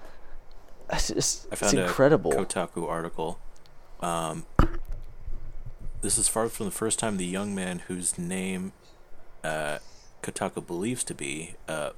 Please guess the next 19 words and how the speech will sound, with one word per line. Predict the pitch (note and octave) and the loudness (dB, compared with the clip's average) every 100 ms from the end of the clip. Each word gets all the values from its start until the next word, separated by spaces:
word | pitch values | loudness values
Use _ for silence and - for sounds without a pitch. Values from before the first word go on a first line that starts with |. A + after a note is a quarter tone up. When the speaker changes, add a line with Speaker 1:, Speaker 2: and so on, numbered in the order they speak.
| - | -8
Speaker 2:
Matan | D#3+ - - F#3+ F3 - - - | -4 -4 -2 -4 -6 -10 -14 -6
Even, | G3 E3 D3 D#3+ - - - - - - - - - | -6 -6 -8 -10 -16 -20 -20 -20 -20 -20 -20 -16 -14
okay, | E2+ D#2+ E2+ - - - - - - | -8 -6 -8 -10 -14 -10 -8 -8 -4
had | G2+ | 0
sprung | - G#2 G2 | 0 0 -2
to | F#2 | -2
brief | A2 A2 | 0 -2
internet | A2 G#2 G#2 F#2+ | 0 -2 -2 -4
fame | - G2 G2+ | -4 -4 -4
through | - F2+ F2 - | -6 -6 -6 -4
internet | G2 G#2 A2 - | -2 0 -2 -4
pill | - G#2 F2+ | 0 0 0
trolling. | - - F2+ D#2 - - - - - - - - - - - | -2 -2 -4 -4 -8 -12 -14 -14 -18 -20 -18 -18 -18 -12 -4
Um, | D#2+ D#2+ D#2+ D#2+ - - - - - - - - - - - - - - - - | -2 -2 -4 -6 -8 -14 -14 -16 -16 -14 -14 -14 -12 -10 -10 -12 -14 -12 -6 0
yeah, | F2+ | 4
after | E2 E2 - F#2+ | 4 2 0 -2
the | F2 - - | -2 -4 0
ceremony | - G2 G2 F#2 F#2 | 2 2 2 2 0
ended, | F#2 G2 F#2+ F#2 | 0 0 2 0